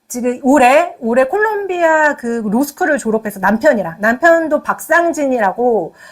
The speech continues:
어, 이 법-, 법무법인 지평에서 일하는 변호사예요. 근데 이 조민정이 진짜 웃긴 게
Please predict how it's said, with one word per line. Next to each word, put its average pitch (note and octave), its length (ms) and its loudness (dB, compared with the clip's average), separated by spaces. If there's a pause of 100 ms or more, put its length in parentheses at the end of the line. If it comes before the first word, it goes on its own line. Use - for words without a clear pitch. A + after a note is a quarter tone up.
(280)
어, A#3 260 2
이 B3 400 -2
법-, A3 220 -4
법무법인 C#4 840 2
지평에서 D4+ 460 -2
일하는 A#3+ 380 -4
변호사예요. G#3+ 580 0
근데 A3 480 -2 (400)
이 C4 120 2
조민정이 D#4 460 2
진짜 F4 340 -2
웃긴 G3+ 260 -4
게 A3 360 0